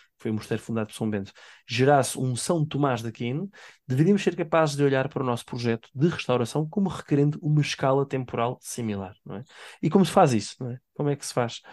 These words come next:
Como é que se espera setecentos anos? Como é que se constrói algo ao longo de setecentos anos, não é? Há, há uma frase do Papa Bento dezasseis, que, enfim, ainda enquanto cardeal Ratzinger,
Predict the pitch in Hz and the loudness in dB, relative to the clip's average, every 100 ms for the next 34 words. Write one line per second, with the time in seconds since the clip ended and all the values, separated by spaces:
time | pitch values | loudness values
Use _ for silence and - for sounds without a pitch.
0 | - - - - 147 139 - - 143 139 | -20 -20 -20 -4 -2 0 0 4 6 6
1 | 135 127 135 123 - 123 127 - - - | 2 -2 -4 -4 -2 -2 -2 -12 -20 -20
2 | - - 147 156 - 151 - 151 143 139 | -8 2 2 4 4 4 6 6 8 6
3 | 135 127 127 - 120 113 123 104 104 104 | 4 0 -4 -6 -8 -6 -8 -6 -8 -8
4 | 110 127 120 - - - - - 147 160 | -10 -12 -12 -16 -20 -4 0 4 4 4
5 | 160 165 147 156 139 135 135 - 123 - | 4 2 2 0 -2 -2 -4 -4 -6 -4
6 | 110 - - _ _ 123 110 - 110 - | -4 -6 -16 _ _ -8 -8 -8 -10 -14
7 | _ - 113 110 110 117 110 - 113 113 | _ -8 -6 -4 -4 -4 -6 -4 -4 -2
8 | 107 - 110 - 120 127 | -4 -8 -10 -6 -6 -6